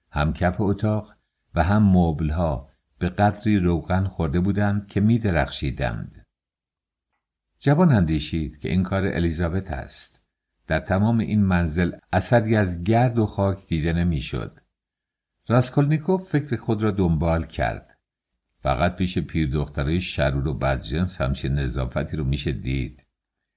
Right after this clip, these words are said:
و با کنجکاوی چشم به پردهٔ چیتی دوخت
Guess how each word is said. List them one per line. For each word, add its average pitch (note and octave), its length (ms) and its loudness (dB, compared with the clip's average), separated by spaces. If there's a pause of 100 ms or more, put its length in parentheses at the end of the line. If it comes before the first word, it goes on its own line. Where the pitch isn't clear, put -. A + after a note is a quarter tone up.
(240)
و D2+ 100 0
با G3 120 4
کنجکاوی A#2 640 0
چشم A2+ 600 -2
به F#2+ 80 2
پردهٔ G2 460 0
چیتی F#2+ 460 -2
دوخت A2 440 -4